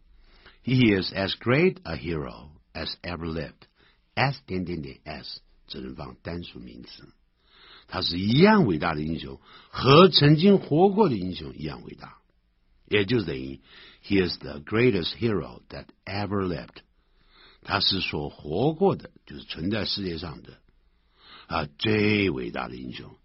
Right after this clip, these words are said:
也就是说，他是自古以来最伟大的英雄。他是有史以来最美的女孩子呢，我就可以说，she's as beautiful a girl as ever，就是这样过来的。好，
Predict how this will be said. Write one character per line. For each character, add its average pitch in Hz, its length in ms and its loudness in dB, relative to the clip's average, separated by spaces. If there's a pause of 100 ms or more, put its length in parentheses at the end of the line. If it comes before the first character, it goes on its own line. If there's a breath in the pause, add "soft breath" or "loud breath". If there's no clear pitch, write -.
(160)
也 117 220 2
就 175 180 2
是 - 140 -4
说， 85 200 -10
他 95 200 -4
是 98 260 -4 (360 loud breath)
自 185 260 4
古 92 200 -2
以 69 160 -6
来 57 280 -14
最 82 180 -6
伟 58 160 -12
大 - 200 -12
的 - 100 -18
英 64 200 -16
雄。 - 200 -16 (880)
他 123 180 4
是 120 200 2
有 170 320 10
史 - 180 6
以 117 80 2
来 95 160 0
最 165 240 4
美 90 240 0
的 95 120 -8
女 76 140 -10
孩 65 200 -14
子 62 140 -18
呢， 64 120 -20 (380 soft breath)
我 78 100 -10
就 80 140 -6
可 78 80 -10
以 71 80 -8
说， - 260 -12 (340 loud breath)
she's - 540 -2 (540)
as 80 260 -2 (100)
beautiful 135 840 -4
a 80 100 -12
girl 73 580 -8 (100)
as 76 180 -8
ever， 69 360 -12 (640)
就 143 100 -4
是 147 60 -6
这 170 100 -8
样 131 80 -8
过 90 160 -12
来 73 140 -12
的。 87 240 -18 (760)
好， 131 320 0